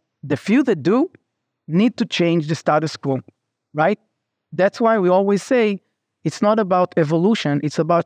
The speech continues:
revolution, right? Don't ch-, take a certain, uh, system or process or, or device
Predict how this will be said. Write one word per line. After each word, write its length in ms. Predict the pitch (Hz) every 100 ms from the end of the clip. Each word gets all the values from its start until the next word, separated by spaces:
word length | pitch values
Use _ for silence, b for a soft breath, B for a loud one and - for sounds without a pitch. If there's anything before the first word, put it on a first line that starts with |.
| _
revolution, 800 | 156 151 196 170 117 107 - 107 - _ 143
right? 260 | 143 214 - _ _ _ 151
Don't 260 | 185 254 -
ch-, 140 | - 240 -
take 240 | 190 -
a 60 | 170
certain, 720 | - 185 - 175 165 151 - _ _ _ -
uh, 260 | 139 135 120
system 640 | - - 196 190 - 165 143
or 100 | 139
process 600 | - 156 160 - 156 -
or, 340 | 143 139 131
or 360 | - 131 131 131
device 640 | 135 127 147 156 135 -